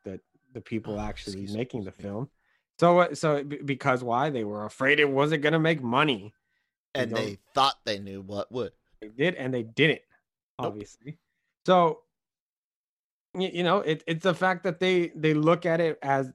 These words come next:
Speaker 1: they look at money more, look at it more as money than they do as a film. And so you're let, you're, so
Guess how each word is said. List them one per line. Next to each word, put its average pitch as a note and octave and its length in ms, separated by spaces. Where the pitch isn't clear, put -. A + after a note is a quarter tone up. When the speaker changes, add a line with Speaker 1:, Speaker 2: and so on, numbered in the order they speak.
Speaker 1:
they D3+ 140
look D3+ 200
at D3 160
money D3 300
more, C#3+ 460
look E3 200
at F3 80
it D#3 100
more D3 260
as A#2 140
money A#2+ 380
than A#2 180
they A2+ 120
do A#2+ 220
as G#2+ 160
a G2+ 60
film. C3 580
And E3+ 280
so F#3 120
you're F#3 180
let, F#3 240
you're, E3+ 240
so D#3 460